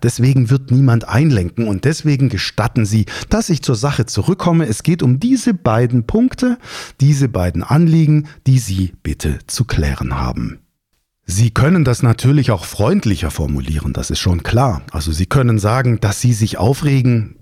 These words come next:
haben wir zur Kenntnis genommen, ist ja unübersehbar. Und es tut mir auch leid, dass Sie die Sache emotional so belastet.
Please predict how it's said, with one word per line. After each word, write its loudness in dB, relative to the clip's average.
haben 2
wir 2
zur -2
Kenntnis 0
genommen, -2
ist -4
ja 2
unübersehbar. 0
Und 2
es 0
tut 0
mir 2
auch 0
leid, 0
dass 0
Sie 2
die 2
Sache -2
emotional 0
so 0
belastet. 0